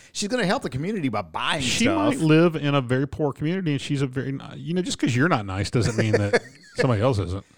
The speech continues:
Speaker 1: My, uh, my opinion of the, uh, human race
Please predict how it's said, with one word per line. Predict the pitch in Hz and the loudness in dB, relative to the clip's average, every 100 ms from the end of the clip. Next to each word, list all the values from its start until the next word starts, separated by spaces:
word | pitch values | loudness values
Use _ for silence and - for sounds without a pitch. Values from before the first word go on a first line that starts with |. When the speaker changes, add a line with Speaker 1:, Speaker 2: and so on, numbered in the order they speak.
| - | -18
Speaker 1:
My, | 139 156 202 214 208 190 - | 0 0 2 0 0 -2 0
uh, | 139 131 123 120 - - - - _ 131 120 | 2 4 2 0 -6 -20 -20 -20 _ -20 -8
my | 156 | -4
opinion | 143 - 226 156 113 | -4 -4 -4 -4 -6
of | - 110 104 101 _ 104 | -4 -4 -4 -8 _ -10
the, | 110 107 101 | -6 -6 -4
uh, | 98 | -6
human | 85 143 127 110 | -6 -6 -6 -4
race | 104 104 92 - | -4 -6 -8 -12